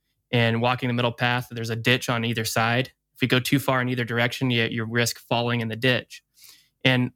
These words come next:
what you're talking about really reminds me of that, where it's like, you know, maybe this project,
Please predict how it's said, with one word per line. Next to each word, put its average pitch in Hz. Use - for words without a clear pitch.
what 147
you're 143
talking 170
about 127
really 139
reminds 131
me 127
of 117
that, 113
where 120
it's -
like, 117
you 156
know, 151
maybe 165
this 156
project, 147